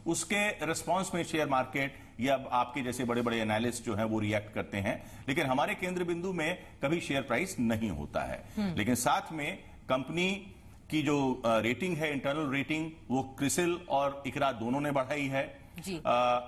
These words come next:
Speaker 1: हम लोगों का लक्ष्य ये है कि हमारे अ, जो लॉन्ग टर्म डेट्स हैं, वो आठ सौ अट्ठासी करोड़ थे, अ, पिछले वर्ष के अंत में,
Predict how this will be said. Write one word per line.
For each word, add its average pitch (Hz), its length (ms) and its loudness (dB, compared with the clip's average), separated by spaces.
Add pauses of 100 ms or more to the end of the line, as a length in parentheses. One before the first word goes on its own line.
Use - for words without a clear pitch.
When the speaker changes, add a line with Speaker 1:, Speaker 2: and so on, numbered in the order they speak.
Speaker 1:
हम 135 240 -2
लोगों 170 160 2
का 165 100 0
लक्ष्य 135 320 -2
ये 147 140 2
है 147 180 0
कि 151 100 -4
हमारे 131 600 0 (160)
अ, 113 300 4
जो 117 200 -2
लॉन्ग 120 260 0
टर्म 151 160 0
डेट्स 135 280 -2
हैं, 139 60 0
वो 127 220 2
आठ 117 180 2
सौ - 140 -4
अट्ठासी 110 380 -4
करोड़ 110 320 0
थे, 117 280 -2
अ, 104 120 -6 (300)
पिछले 110 480 2
वर्ष 120 240 0
के 113 120 -2
अंत 101 220 0
में, 113 280 -2